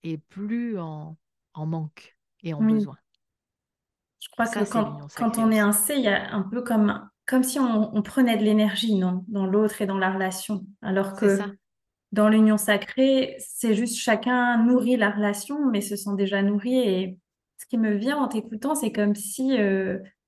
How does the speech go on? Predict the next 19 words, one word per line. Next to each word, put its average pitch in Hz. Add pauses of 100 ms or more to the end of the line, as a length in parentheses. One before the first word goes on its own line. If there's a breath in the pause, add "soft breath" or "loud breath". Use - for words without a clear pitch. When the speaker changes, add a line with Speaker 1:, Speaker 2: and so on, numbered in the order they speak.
Speaker 2:
en 202
fait, 240
je 220
me 220
dis, 214
l'union 226
sacrée, 226
elle 214
est 196
la 196
condition 247
d'une 202
vraie 202
ouverture 208
de 196
cœur 214
et 202
de 185
conscience. 254